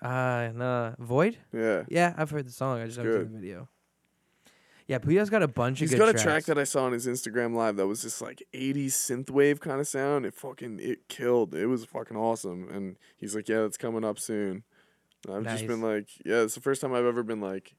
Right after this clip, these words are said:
Speaker 2: keeping an ear out for Puya just for this one fucking track.
Speaker 1: Yeah, I really, I fucks with Puya hard. He's, he's,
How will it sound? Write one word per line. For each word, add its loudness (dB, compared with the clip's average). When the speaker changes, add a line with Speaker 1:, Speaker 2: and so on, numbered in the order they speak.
Speaker 2:
keeping -6
an -2
ear 4
out 2
for -4
Puya 0
just -10
for -8
this -8
one -6
fucking -8
track. -8
Speaker 1:
Yeah, 2
I 4
really, 6
I 2
fucks 0
with -10
Puya 4
hard. 0
He's, -4
he's, 0